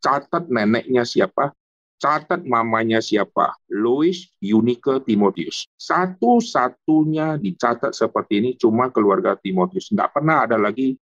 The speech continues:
keluarga siapapun dicatat neneknya siapa, mamanya siapa, lalu anaknya siapa. Nggak pernah ada. Kecuali si Timotius itu. Berarti kemungkinan besar seluruh zaman waktu itu cuma Timotius yang mempunyai keunikan itu.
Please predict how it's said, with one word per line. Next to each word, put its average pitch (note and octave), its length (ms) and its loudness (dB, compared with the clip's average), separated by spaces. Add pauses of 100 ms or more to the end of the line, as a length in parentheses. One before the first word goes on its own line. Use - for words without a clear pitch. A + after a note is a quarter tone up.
(100)
keluarga A#2 340 2
siapapun A2+ 560 0
dicatat G2+ 460 -2
neneknya F#2+ 420 -2
siapa, A#2 380 0
mamanya A#2 480 0
siapa, A2+ 340 0
lalu G3+ 220 2
anaknya F#3 400 2
siapa. - 260 -2
Nggak F#3 220 0
pernah F#3 240 -2
ada. - 120 -4 (380)
Kecuali G#2+ 480 0
si G2 160 -6
Timotius F#2 560 0
itu. - 240 -6
Berarti C3+ 480 -2 (320)
kemungkinan D#3 560 2
besar C3 400 -2
seluruh E3 640 2
zaman B2 400 0
waktu G#2 400 0
itu B2+ 160 4 (300)
cuma C3 320 2
Timotius A2+ 560 2
yang G#2 160 2
mempunyai G#2+ 400 0
keunikan F#2+ 560 2
itu. - 240 -4